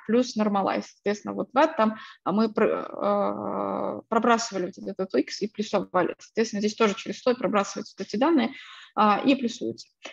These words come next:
А, в основном обычно они основаны на C N N. Вообще, как-то я заметила, что в картинках, а, C N N до сих пор, в общем, ещё рулит. Я не знаю, конечно, может быть, я не права, но как будто многие говорят, что "Трансформеры" не очень хорошо именно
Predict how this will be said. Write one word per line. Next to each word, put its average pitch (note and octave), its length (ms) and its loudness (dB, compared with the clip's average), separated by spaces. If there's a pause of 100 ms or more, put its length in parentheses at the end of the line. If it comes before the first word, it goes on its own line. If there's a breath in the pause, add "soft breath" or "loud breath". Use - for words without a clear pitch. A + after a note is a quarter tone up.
(120)
А, G#3 220 4
в A3 40 -2
основном C4+ 300 6
обычно A#3 320 2
они G#3+ 200 0
основаны G#3 540 -2
на G#3+ 80 -4
C A#3 160 0
N A#3+ 80 4
N. D#4 260 2
Вообще, A3 220 6
как-то A#3+ 280 0
я G#3+ 100 4
заметила, G#3+ 460 0
что - 240 -6
в - 60 -20
картинках, A#3+ 560 2 (340 loud breath)
а, G3 240 8
C G#3+ 160 2
N G#3+ 100 6
N A3 100 4
до G#3 80 -2
сих A3 200 -8
пор, G#3 160 0
в F3 40 0
общем, G3+ 260 -6
ещё F#3+ 600 2 (260 loud breath)
рулит. C4+ 300 8
Я A#3+ 100 6
не B3 80 8
знаю, A#3+ 200 6
конечно, G3+ 320 -4
может G3+ 160 -6
быть, G#3+ 140 -10
я G#3 80 0
не G3+ 100 -2
права, C#4 380 6
но A3+ 120 4
как A3 160 -4
будто C4+ 220 4
многие A3+ 260 2
говорят, G#3+ 340 2
что A#3 300 -6
"Трансформеры" G#3 640 -4
не G#3 120 -2
очень G3+ 260 -4
хорошо G3+ 280 -8
именно F#3+ 280 -6